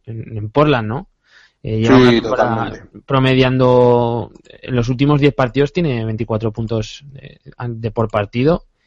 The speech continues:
Speaker 1: jugando un montonazo de minutos, casi
Speaker 2: Ujú.
Speaker 1: treinta y siete minutos por partido,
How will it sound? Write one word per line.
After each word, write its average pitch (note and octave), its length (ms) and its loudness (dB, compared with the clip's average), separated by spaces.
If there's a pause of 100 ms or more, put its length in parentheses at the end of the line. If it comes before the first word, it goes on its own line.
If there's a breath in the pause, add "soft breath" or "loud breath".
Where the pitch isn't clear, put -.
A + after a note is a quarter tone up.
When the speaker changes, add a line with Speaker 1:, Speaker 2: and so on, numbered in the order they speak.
(320)
Speaker 1:
jugando C3 460 2
un C3 80 4
montonazo B2 540 0
de C#3 100 4
minutos, C#3+ 640 0
casi A2+ 520 0
Speaker 2:
Ujú. A2+ 100 2
Speaker 1:
treinta A#2+ 360 -6
y A2 280 0
siete C3 320 0
minutos B2 400 0
por A#2+ 160 -2
partido, D3 680 0